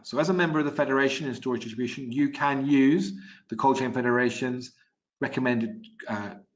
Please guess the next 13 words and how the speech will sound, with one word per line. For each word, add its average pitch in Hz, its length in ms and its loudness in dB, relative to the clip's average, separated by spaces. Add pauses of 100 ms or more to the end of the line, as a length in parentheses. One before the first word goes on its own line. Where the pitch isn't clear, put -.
(220)
uh, - 180 -12 (160)
conditions 120 380 -4
for 117 80 -8
storage, 110 320 0
temperature 110 240 -4
controlled 110 260 -6
storage 98 260 -6
distribution. - 720 -12 (440)
They've 127 140 2
been 135 120 2
updated 170 480 2
and 143 180 0
reissued 165 720 4